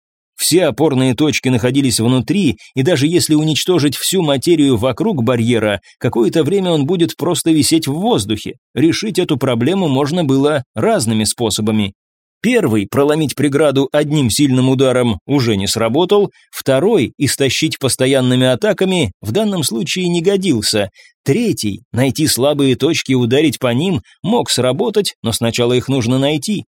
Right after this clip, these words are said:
И не будучи мастером формации, дьявол мог полагаться только на удачу. Возможно, он справится за минуту, а возможно, не хватит и месяца.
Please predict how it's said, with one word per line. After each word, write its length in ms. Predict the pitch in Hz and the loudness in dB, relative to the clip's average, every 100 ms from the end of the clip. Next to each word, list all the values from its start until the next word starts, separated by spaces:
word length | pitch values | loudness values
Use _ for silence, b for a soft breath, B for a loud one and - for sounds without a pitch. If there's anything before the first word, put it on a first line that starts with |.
| _ _ - | _ _ 0
И 60 | 175 | 2
не 140 | 202 | 2
будучи 380 | 226 196 160 170 | 0 -2 0 0
мастером 520 | 165 165 - 160 139 | 0 -2 0 0 0
формации, 680 | 127 143 180 214 - 127 117 | 0 0 0 -2 -2 -2 -2
дьявол 400 | 110 185 190 165 | 0 0 0 0
мог 200 | 185 147 | -2 -4
полагаться 520 | 147 151 165 160 156 | 0 0 0 -2 -2
только 300 | 139 156 135 | -2 0 0
на 140 | 156 180 | 0 0
удачу. 500 | 190 214 139 - - _ _ | 0 2 0 -2 -12 _ _
Возможно, 640 | - 131 131 151 156 127 139 | -4 0 0 0 2 2 2
он 100 | 123 | 0
справится 540 | - 156 151 135 135 | 0 2 2 2 2
за 140 | 117 | 2
минуту, 580 | 131 127 151 190 208 165 - | 2 2 0 0 2 0 -2
а 100 | 110 | -2
возможно, 440 | 120 120 123 127 | 0 0 0 0
не 160 | 139 123 | 0 0
хватит 380 | 123 117 120 - | 0 0 -4 -2
и 100 | 151 | 0
месяца. 500 | 196 226 110 - | 0 0 -2 -4